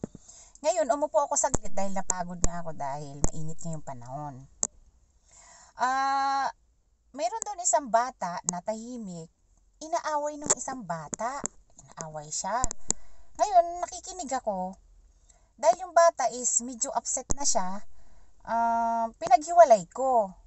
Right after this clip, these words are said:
Pinaghiwalay ko sila. Sabi ko doon sa isang bata na inaaway, "Umuwi ka na lang." Tapos sabi ko, sabi niya, "No, ah, gusto daw pa niya maglaro." Di, pinabayaan ko. Pero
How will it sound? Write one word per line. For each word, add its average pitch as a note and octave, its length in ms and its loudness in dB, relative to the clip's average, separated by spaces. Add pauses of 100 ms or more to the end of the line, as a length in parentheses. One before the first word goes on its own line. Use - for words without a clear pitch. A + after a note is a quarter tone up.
(120)
Pinaghiwalay A#3 480 -4
ko - 80 -18
sila. F#3+ 480 -6
Sabi G3+ 240 -10
ko A3 80 -10
doon A3 160 -10
sa - 80 -4
isang G3+ 240 -4
bata G3 240 -6
na F#3 80 -10
inaaway, D#3+ 720 -8 (320)
"Umuwi C4 320 -6
ka A3 80 0
na F3 160 -4
lang." G3+ 400 4 (1040)
Tapos D4 320 0
sabi D4 320 -2
ko, A3+ 240 0
sabi C4 320 -8
niya, C4+ 80 -8
"No, C4+ 480 0
ah, G#3+ 240 0 (240)
gusto A#3 320 -8
daw C4 80 -4
pa C4 160 -6
niya B3+ 80 -10
maglaro." G3 800 -2
Di, A#3 320 -10
pinabayaan A#3+ 640 -4
ko. G3 240 -12
Pero A#3 320 2